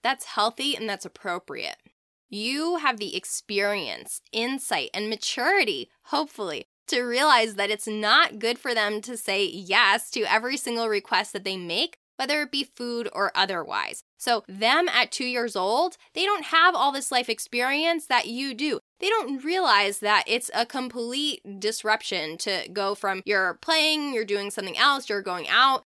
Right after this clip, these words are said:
and you can't just go whip up whatever they want in the kitchen at any given moment. And like I said before, you are absolutely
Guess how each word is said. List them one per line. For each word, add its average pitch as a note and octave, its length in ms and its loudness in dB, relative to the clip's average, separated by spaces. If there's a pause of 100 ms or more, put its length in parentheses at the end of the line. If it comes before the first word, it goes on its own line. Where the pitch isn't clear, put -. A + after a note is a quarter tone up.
and G#3+ 280 2
you A#3 140 -6
can't C4+ 260 -2
just G3+ 220 -10
go A3 440 4
whip F#3 400 -2
up G#3 220 2
whatever F3 340 -4
they F3+ 100 -4
want E3+ 220 -2
in F3 100 -8
the F3 80 -6
kitchen E3 560 -6
at - 180 -2
any F3+ 240 -6
given E3 280 -8
moment. D3 560 -12 (640)
And A#3 100 -2
like C4+ 180 -2
I D4 60 -2
said A3 220 0
before, G3+ 420 -2
you G#3+ 200 -4
are G3+ 140 -2
absolutely A#3 840 -2